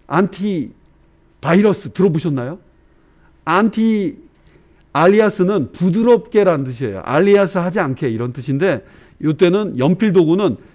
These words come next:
요걸 체크를 꺼주시고 채워주시는 게 제일 깔끔하게 떨어집니다. 오케이.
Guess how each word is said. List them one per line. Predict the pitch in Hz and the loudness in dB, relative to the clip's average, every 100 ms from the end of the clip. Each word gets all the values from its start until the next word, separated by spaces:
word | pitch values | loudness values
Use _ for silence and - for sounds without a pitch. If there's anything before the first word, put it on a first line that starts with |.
| - | -8
요걸 | 127 135 - | -4 -4 -6
체크를 | 220 220 190 | -10 -4 -4
꺼주시고 | 160 190 196 180 151 170 220 214 | -2 -2 -2 -4 -2 0 -2 -4
채워주시는 | - 247 208 165 151 110 | -8 -6 -6 -6 -8 -8
게 | |
제일 | 101 107 117 180 247 _ _ _ | -8 -6 -6 -6 -10 _ _ _
깔끔하게 | - 220 226 202 120 | -6 -4 0 0 0
떨어집니다. | 107 160 147 104 85 82 - | 0 -2 -2 -4 -10 -14 -12
오케이. | 110 139 147 196 202 151 95 | -4 -4 0 4 4 4 -4